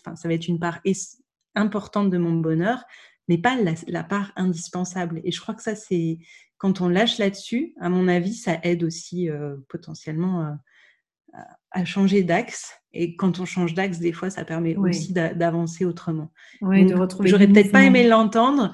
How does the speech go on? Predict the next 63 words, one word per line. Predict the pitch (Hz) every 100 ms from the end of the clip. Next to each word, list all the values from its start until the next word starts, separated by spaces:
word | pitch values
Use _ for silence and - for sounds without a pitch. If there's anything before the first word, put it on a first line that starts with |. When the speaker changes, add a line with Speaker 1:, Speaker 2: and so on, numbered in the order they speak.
| - _
Speaker 1:
mais | 190 196
peut-être | 262 320 320
que | 233
ça | 190
m'aurait | 185 180 180 180
allo-, | 190 196 202 -
allégé | 190 190 180
des | 175
choses. | 170 190 175
Et |
moi, | 175 202
je | 190
le | 180
dis | 165
vraiment | 165 180 214 214
avec | 175 165 - -
toute | - -
la | 160
bienveillance | 160 208 226 202 185 180 208 -
que, | - 170 151
que | 160
je | -
peux | 170
avoir | 160 185 196
avec | 151 139
toutes | - 190
les | 175
femmes | 190
Speaker 2:
Bien | 196
Speaker 1:
qui | 180
sont | 165
dans |
Speaker 2:
sûr. | 156
Speaker 1:
des | 151
parcours, | 165 165 196
parce | 185 165
que | - 170 - - _ _ _ _
vraiment, | 175 202 220
la | 208
souffrance | 190 190 - 208 196
que | 196
c'est | 185 196
de, | 170
de | 165 165
pas | 165 170
y |
arriver, | 170 170 175 180 196
euh, | 170
je | 160
l'ai | 165 165
connue | 175 180 190 190 175
et, | 160 156 - - - _ _
et | 170 165
je, | 165
je | 156 - 170 165
sais | - 180
à |
quel | 165 160 160
point | 170 165
ça | 165
peut | 156 156
être, | 151 151
euh, | 151 156 156